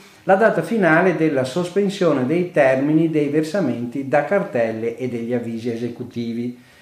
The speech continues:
Viene prorogato anche l'esonero dal pagamento di tosap e cosap fino al trentuno dicembre duemilaventi per le attività di ristorazione.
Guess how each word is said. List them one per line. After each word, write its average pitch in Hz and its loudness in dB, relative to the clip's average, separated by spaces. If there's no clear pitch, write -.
Viene 123 -4
prorogato 202 4
anche 165 2
l'esonero 151 4
dal 170 2
pagamento 151 0
di 151 -6
tosap 139 2
e 151 -6
cosap 139 0
fino 208 2
al - 4
trentuno 135 0
dicembre 127 0
duemilaventi 127 0
per 185 4
le 127 0
attività 123 -4
di 135 0
ristorazione. 95 -6